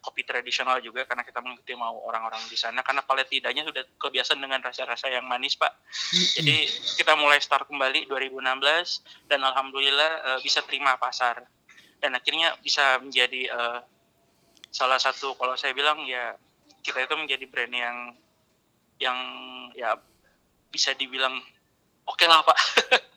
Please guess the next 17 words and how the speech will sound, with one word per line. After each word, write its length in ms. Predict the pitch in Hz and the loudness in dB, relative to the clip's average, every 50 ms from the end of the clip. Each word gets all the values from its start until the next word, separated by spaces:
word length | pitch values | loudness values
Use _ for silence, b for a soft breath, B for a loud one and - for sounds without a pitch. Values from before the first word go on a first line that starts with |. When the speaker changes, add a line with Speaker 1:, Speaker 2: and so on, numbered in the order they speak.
| - - - | -6 0 2
Speaker 1:
<laughs> 680 | - - - - - - - _ _ _ _ _ _ - | 2 2 2 0 -4 -6 -10 _ _ _ _ _ _ -4
Di 80 | 135 | -2
saat 240 | 131 - 135 131 127 | 0 0 0 0 -2
sekarang. 560 | - - 131 123 120 123 120 120 123 127 123 - _ _ _ _ _ _ | -2 0 2 2 2 2 2 0 -2 -4 -12 -20 _ _ _ _ _ _
Speaker 2:
Di 280 | - 147 127 117 113 110 | -14 -8 -4 -2 -2 0
Makassar 560 | 110 113 113 - - 110 110 - - 147 143 131 - - | 0 -2 -2 -2 -2 -4 -4 -6 -8 -10 -12 -12 -14 -14
pada 180 | - 151 147 151 | -12 -10 -10 -10
saat 160 | - - 131 | -8 -8 -6
Speaker 1:
Iya, 300 | 131 127 123 123 120 120 | -2 0 0 0 -2 -2
Speaker 2:
ini. 80 | 123 131 | -4 -6
Speaker 1:
di 40 | 123 | -6
Makassar 340 | 127 131 - 139 127 147 135 | -4 -2 -2 0 0 0 0
sendiri. 640 | - - 135 127 123 120 120 123 123 123 120 120 - B B B B B B B B B B B B | 0 -2 -4 -4 -4 -4 -4 -4 -6 -6 -8 -8 -12 B B B B B B B B B B B B
Speaker 2:
Ada 320 | B 151 156 151 156 165 165 | B 2 4 6 6 6 6
rencana 320 | 165 170 170 175 165 180 | 6 4 6 4 4 4
buka 240 | 180 170 160 - 165 | 4 2 4 4 4
lagi 300 | 151 151 151 151 175 226 | 6 6 6 4 2 0